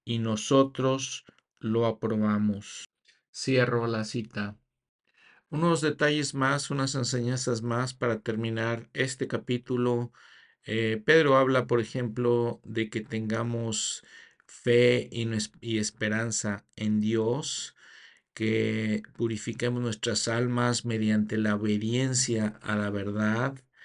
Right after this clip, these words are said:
eh, hasta que lleguemos a un amor fraternal no fingido, sino que amaos unos a otros entrañablemente de corazón puro,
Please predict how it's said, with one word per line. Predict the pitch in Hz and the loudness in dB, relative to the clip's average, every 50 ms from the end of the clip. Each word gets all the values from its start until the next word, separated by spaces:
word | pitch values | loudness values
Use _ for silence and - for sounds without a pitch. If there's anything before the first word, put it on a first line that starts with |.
| - - - - - - - _ _ _ _ - | -20 -20 -20 -20 -20 -20 -20 _ _ _ _ -6
eh, | - 117 113 110 - - | -2 0 0 0 0 -2
hasta | 110 110 - 127 113 | -4 -2 -2 -2 -2
que | 123 117 | 0 0
lleguemos | 117 117 113 113 120 123 131 139 147 160 170 165 - - - - - | 0 0 2 2 2 2 2 2 2 0 0 0 -2 -4 -6 -6 -8
a | - - | -6 -4
un | 117 120 123 123 | -2 -2 0 0
amor | 120 117 120 117 120 120 123 127 123 123 127 - - _ _ _ _ | 0 0 0 0 0 0 0 0 -2 -4 -8 -14 -18 _ _ _ _
fraternal | - - 107 104 104 - - 113 104 107 110 117 117 120 - - - | -6 -2 -2 -2 -2 -2 -4 -4 -2 -2 0 0 0 -2 -2 -4 -4
no | 120 117 117 120 127 147 170 | -4 -2 0 2 2 2 0
fingido, | 175 - - 123 110 107 104 - - 120 113 110 107 107 113 123 151 185 196 - - _ _ _ _ _ _ _ _ _ _ _ _ _ _ _ | -2 -2 -4 -2 0 0 -2 -2 -4 -4 -4 -2 -2 0 0 0 0 -2 -4 -6 -12 _ _ _ _ _ _ _ _ _ _ _ _ _ _ _
sino | - - - 127 123 123 120 113 | -10 -6 -2 0 2 2 2 2
que | 110 120 120 | 4 4 4
amaos | 117 120 123 127 135 139 135 135 - 143 | 4 4 6 6 6 6 6 4 2 2
unos | 135 127 123 120 - | 0 0 0 0 2
a | 123 113 | 2 4
otros | 117 120 117 - 135 135 127 - - | 4 4 2 2 0 -2 -2 -4 -6
entrañablemente | - 120 123 123 110 - 120 117 120 120 120 123 123 123 127 127 127 123 120 120 120 120 117 - - 127 131 127 131 127 - | -6 -6 -4 -4 -4 -2 -2 -2 0 0 2 2 2 2 2 2 2 2 2 0 0 -2 -2 0 2 2 2 2 0 -4 -6
de | 110 107 104 107 | -4 -4 -4 -2
corazón | - 113 110 107 107 107 - - 120 120 120 117 107 | -2 0 0 0 0 -2 -2 -2 0 0 0 -2 -4
puro, | - - 120 120 120 120 113 107 98 98 104 | -6 -4 -2 0 0 2 0 0 -4 -6 -8